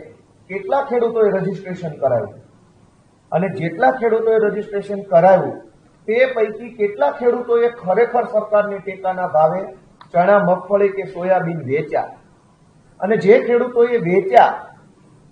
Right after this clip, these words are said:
તે પૈકી કેટલા ખેડૂતોને પૈસા ચૂકવવાના બાકી છે.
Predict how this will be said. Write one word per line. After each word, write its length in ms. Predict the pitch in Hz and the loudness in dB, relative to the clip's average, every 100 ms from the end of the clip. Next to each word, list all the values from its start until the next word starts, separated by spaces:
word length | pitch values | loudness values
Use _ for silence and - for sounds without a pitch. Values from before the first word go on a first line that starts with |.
| _ | _
તે 100 | 214 269 | 8 8
પૈકી 440 | 240 240 247 262 | 8 2 0 -4
કેટલા 320 | 214 214 269 | -4 2 2
ખેડૂતોને 580 | 262 240 240 240 233 233 | 2 0 -4 -2 -4 -4
પૈસા 420 | 226 196 196 233 | -4 -6 0 2
ચૂકવવાના 640 | 214 208 208 208 202 196 190 | 2 -2 -2 0 2 2 2
બાકી 400 | 156 165 202 196 | 4 4 4 -6
છે. 180 | - | -12